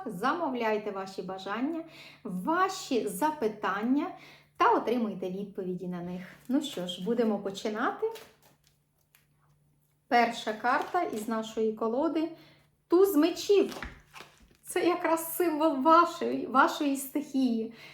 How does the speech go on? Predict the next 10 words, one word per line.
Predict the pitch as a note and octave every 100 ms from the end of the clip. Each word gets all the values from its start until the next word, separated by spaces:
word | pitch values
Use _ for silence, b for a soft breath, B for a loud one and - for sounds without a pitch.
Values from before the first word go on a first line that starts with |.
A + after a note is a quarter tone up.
| B
Ви | G#3 C#4 G4+
в |
нас | B3+ A3 -
стихія | - A3+ B3+ A#3+ A3
повітря, | - A3 A3+ B3+ D#4 D#4 G#4+ - -
терези, | C4 B3 A3 A3+ B3+
і | C4 C4+
якраз | F#4 - C4 C#4+ -
ваше | F3 A3+ C4+ C4+ A3
нове. | G#3+ A#3 B3+ G3+ A3 G#3+